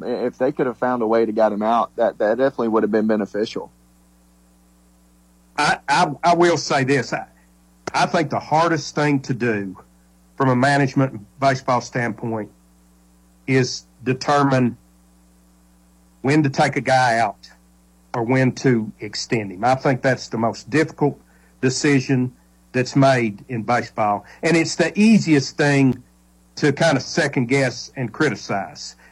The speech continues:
Speaker 2: Uh, but, uh, I, I said earlier in the show, uh, I'll never question who they use, uh, because I don't have, I, I mean, I, I don't have the knowledge to determine that.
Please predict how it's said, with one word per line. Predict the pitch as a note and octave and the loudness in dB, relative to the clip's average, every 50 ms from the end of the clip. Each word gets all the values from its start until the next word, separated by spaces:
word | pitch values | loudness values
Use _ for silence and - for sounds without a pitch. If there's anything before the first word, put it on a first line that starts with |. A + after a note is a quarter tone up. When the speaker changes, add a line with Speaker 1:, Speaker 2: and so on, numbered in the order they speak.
| _ _ _ - | _ _ _ -10
Speaker 2:
Uh, | - A#2+ A#2 A2+ | -4 -2 -2 -2
but, | G#2 G#2 B2+ C3 B2 A#2+ - - - | -2 0 0 0 0 -2 -6 -6 -4
uh, | B2+ A#2 A2+ B2 C#3 C#3 C#3 D3+ - - | -2 0 2 2 2 0 0 -4 -4 -4
I, | D3+ | -4
I | D3+ | -4
said | D3 - - E3+ D#3 | -2 0 0 2 2
earlier | E3 E3+ D#3 C#3 C3+ C3+ C3 | 2 2 2 2 2 2 2
in | B2+ B2 | 2 0
the | A#2 | -2
show, | B2 - D#3 C#3+ C3 B2 A2+ A2 - - _ _ _ _ _ _ _ - | -2 -2 2 2 2 2 0 -4 -8 -16 _ _ _ _ _ _ _ -10
uh, | A#2 A2+ A2+ A#2 | -8 -6 -4 0
I'll | D3+ E3 F#3+ F#3+ | 2 4 4 4
never | E3+ E3 F3 D#3+ D3 | 4 4 2 0 -2
question | C#3+ - - E3 F3 E3+ D3+ - - - C3 A2 | -6 -6 -2 -2 0 0 -2 -4 -4 -4 -4 -4
who | G#2 - D3+ F3 E3+ F3+ | -4 0 4 4 4 6
they | D#3+ - - | 6 2 2
use, | D#3 D3+ D#3+ E3+ E3+ F3+ F#3 F#3 - - - - _ _ _ _ _ _ _ _ _ _ - | 2 0 0 0 0 0 -2 -4 -8 -12 -20 -20 _ _ _ _ _ _ _ _ _ _ -14
uh, | - A2+ A2+ A2 | -8 -4 -4 -4
because | G#2+ G#2+ A#2+ A2+ - C#3+ B2 A2+ | -2 -4 -4 -2 0 0 0 2
I | B2 C#3 D#3 E3 | 2 4 4 4
don't | D#3+ D#3+ D3 C3+ A#2+ | 4 4 2 2 2
have, | B2 D3 C#3+ C#3 C#3+ C#3 B2 - - - _ _ _ _ _ _ _ _ _ _ _ - - - | 0 0 2 4 2 2 0 -2 -12 -20 _ _ _ _ _ _ _ _ _ _ _ -16 -12 -6
I, | A2+ B2 C3 - C#3 | -4 -4 -2 0 0
I | C3 | 0
mean, | B2+ B2 B2 A#2+ A#2 A#2+ - | 0 2 0 0 -2 -2 -2
I, | C3 C#3 D3+ - - | -2 0 0 0 0
I | C#3 D3 | 0 2
don't | D#3+ D#3+ C#3 | 2 2 2
have | B2 D3 D3 C3+ | 2 0 0 0
the | B2 B2+ | 2 2
knowledge | C3 C#3+ C#3+ C#3 C#3 B2 G2+ - - | 4 6 6 4 4 2 -2 -6 -6
to | D3 A#2+ | -6 -6
determine | G#2+ G2+ - - C#3+ B2+ A#2 G#2 G2 G2 | -6 -6 -4 -2 -2 0 0 -2 -6 -6
that. | F#2+ A2+ G#2+ G2+ F2+ - | -4 -4 -4 -4 -6 -10